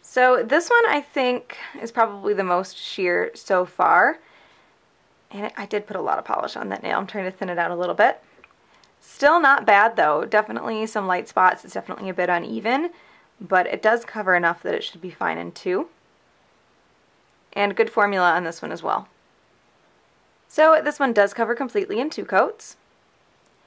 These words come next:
And aside from the Ulta and Sally's Beauty Supply exclusive polishes, I am trying to move roughly from lightest to darkest here. So the main twelve polishes won't be getting any lighter <laughs> than they are right now,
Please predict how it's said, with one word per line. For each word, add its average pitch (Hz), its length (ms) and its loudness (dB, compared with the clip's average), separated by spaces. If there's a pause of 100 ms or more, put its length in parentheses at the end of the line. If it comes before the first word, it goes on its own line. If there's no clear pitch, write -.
(640)
And 247 240 4
aside 339 400 4
from 302 340 0
the 262 180 -2
Ulta 220 420 4
and 208 100 -4
Sally's 190 380 2
Beauty 180 240 0
Supply 175 480 4
exclusive 220 840 -2
polishes, 220 520 2
I 214 80 4
am 220 200 -2
trying 220 280 -2
to 220 120 -8
move 185 520 -4
roughly 233 480 0
from 196 240 0
lightest 170 420 0
to 180 100 -8
darkest 170 520 -2
here. 262 280 0 (1200)
So 240 220 2
the 240 80 4
main 254 240 2
twelve 240 260 4
polishes 196 600 2
won't 190 220 0
be 190 80 -6
getting 185 280 -2
any 180 220 -6
lighter 170 500 2 (160)
<laughs> - 140 -20
than 196 140 -2
they 196 160 0
are 170 420 4 (240)
right 196 180 4
now, 214 460 4